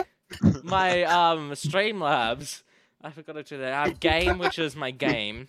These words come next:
Speaker 2: my, like, gaming thing, obviously. I have Be Right Back is, as you can imagine, I don't use it. Chatting, I don't use. Lounge is, like, normal lounge. Star Trek and Star Trek Active was for the, um,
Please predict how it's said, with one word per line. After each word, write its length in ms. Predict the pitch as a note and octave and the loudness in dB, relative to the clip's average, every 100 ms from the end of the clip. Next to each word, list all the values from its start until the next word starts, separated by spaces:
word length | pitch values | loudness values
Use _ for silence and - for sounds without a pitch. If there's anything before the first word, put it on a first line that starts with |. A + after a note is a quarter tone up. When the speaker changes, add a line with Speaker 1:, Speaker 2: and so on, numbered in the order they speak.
| - | -14
Speaker 2:
my, 240 | C#3 C#3 | -6 -4
like, 340 | B2 A#2 A2+ - - - - | 0 0 -2 -8 -20 -20 -12
gaming 580 | B2+ B2 A#2+ G#2+ G#2+ G#2+ _ _ _ F#2 | -6 -4 -4 -10 -10 -18 _ _ _ -16
thing, 240 | G2 G2+ G#2+ | -10 -8 -8
obviously. 500 | A2 G#2 G2+ G2+ A#2 - - - | -8 -8 -10 -12 -14 -18 -6 2
I 80 | |
have 100 | D3 C#3 | 2 2
Be 120 | D3+ | 0
Right 220 | D3 C3+ | 2 2
Back 360 | C#3 C3+ C3+ - | 4 4 2 -4
is, 360 | C3 A#2+ - - _ | -8 -8 -10 -16 _
as 220 | B2+ A#2+ A#2 | -10 -10 -10
you 60 | |
can 160 | - A#2 | -12 -10
imagine, 320 | G#2 G#2 A2 | -6 -6 -6
I 60 | A#2 | -4
don't 180 | B2 | -4
use 240 | A2 A2+ A2 | -6 -8 -8
it. 120 | G#2+ | -8
Chatting, 360 | - C3+ C#3 B2 | -2 0 0 -4
I 80 | |
don't 220 | A2+ A2+ G#2+ | -4 -6 -8
use. 260 | G#2+ G#2+ | -12 -12
Lounge 440 | A2+ C#3+ D#3+ F3 - | -4 0 0 -2 -8
is, 200 | C3+ C3 | -10 -6
like, 280 | A#2+ A2 - | -6 -6 -10
normal 460 | A#2+ A#2 A#2 A2 | -12 -10 -10 -12
lounge. 460 | G#2 G2 G#2 C#3 - _ - - _ _ | -10 -8 -8 -12 -20 _ -18 -18 _ _
Star 360 | - - D#3+ | -8 2 4
Trek 640 | F#3 - G3+ F3+ - - - _ _ | 4 0 0 0 -4 -20 -20 _ _
and 140 | C3+ | -12
Star 180 | - C#3+ | -6 -4
Trek 200 | C#3 C3 | -4 -4
Active 400 | B2+ B2+ B2 A2 B2 | -2 -2 -4 -10 -10
was 140 | A2 | -12
for 140 | - A#2 | -10 -8
the, 240 | A2+ A2 | -6 -6
um, 460 | G2+ G2+ G2 G2 | -6 -8 -10 -16